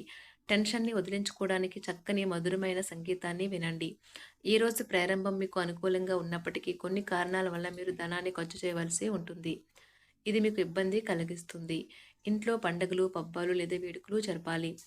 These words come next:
మీ కాల్ని మరీ పొడిగించడం ద్వారా మీ ప్రేమ భాగస్వామి బాగా టేస్ట్ చేసి అల్లరి పెడతారు. కొత్త ప్రాజెక్టులు, పథకాలు అమలుపరచడానికి ఇది మంచి రోజు. సరదాలకు, వినోదాలకు మంచి రోజు.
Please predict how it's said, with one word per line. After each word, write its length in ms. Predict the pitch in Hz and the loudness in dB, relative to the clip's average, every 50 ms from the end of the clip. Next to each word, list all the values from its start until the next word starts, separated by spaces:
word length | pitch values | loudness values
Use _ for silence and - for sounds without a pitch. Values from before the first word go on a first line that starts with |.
| - - - - - _ _ | -20 -20 -20 -20 -20 _ _
మీ 120 | 208 220 214 | -2 0 0
కాల్ని 380 | 220 - 208 208 220 226 226 226 | 2 2 4 4 4 4 4 4
మరీ 260 | 214 190 180 190 214 | 4 4 4 4 4
పొడిగించడం 580 | 208 - 175 170 180 190 190 190 - - 190 190 185 | 2 2 0 0 2 2 0 0 0 0 0 0 0
ద్వారా 240 | 185 180 180 185 | 0 0 0 0
మీ 100 | 180 180 | 0 -2
ప్రేమ 280 | 170 - 180 175 185 196 | -2 -2 -2 -2 0 0
భాగస్వామి 640 | 185 185 180 175 180 185 - - - 175 175 180 | 0 0 0 2 0 -2 -2 -4 -6 -6 -6 -6
బాగా 280 | 180 170 165 165 180 185 | -4 -2 -2 0 0 -2
టేస్ట్ 300 | 180 - 170 175 - - | -2 -2 -4 -4 -4 -4
చేసి 260 | - 185 170 170 - 208 | -4 -4 -2 -2 -2 -2
అల్లరి 300 | 190 170 170 170 170 170 | -2 0 0 -2 -2 -2
పెడతారు. 420 | 170 165 170 - 170 165 165 170 165 - _ _ - - - - - _ _ - | -4 -4 -4 -2 -2 -2 -2 -2 -4 -8 _ _ -20 -20 -20 -20 -20 _ _ -6
కొత్త 220 | 208 208 214 233 | -6 -2 0 -2
ప్రాజెక్టులు, 520 | 226 226 220 202 196 196 208 202 - 202 208 | 2 4 4 6 6 4 2 0 0 0 0
పథకాలు 480 | 202 - 180 170 170 - 190 190 190 196 | 0 0 -2 -2 -2 0 2 4 4 2
అమలుపరచడానికి 920 | - 160 170 170 180 175 180 175 185 - - - 175 175 175 175 170 202 208 - - | 0 0 -2 -4 -2 -2 -4 -4 -4 -6 -4 -2 -2 -2 -4 -4 -2 -2 0 0 0
ఇది 160 | 185 190 196 | 0 0 -2
మంచి 300 | 185 165 165 165 - 175 | -2 -4 -4 -4 -4 -4
రోజు. 300 | 170 170 175 170 170 175 170 175 - _ - - - - _ _ _ - | -4 -4 -6 -6 -8 -8 -10 -10 -14 _ -20 -20 -20 -20 _ _ _ 2
సరదాలకు, 600 | - 214 208 214 214 233 226 220 220 220 220 220 | 4 6 6 6 6 6 4 4 2 2 0 0
వినోదాలకు 640 | 196 185 180 190 190 190 196 190 185 185 185 - 196 | 2 2 2 2 2 2 2 2 2 2 0 -2 -2
మంచి 320 | 196 185 170 165 170 175 175 | -4 -4 -6 -6 -4 -2 0
రోజు. 300 | 170 170 170 170 - | 0 0 -2 -2 -4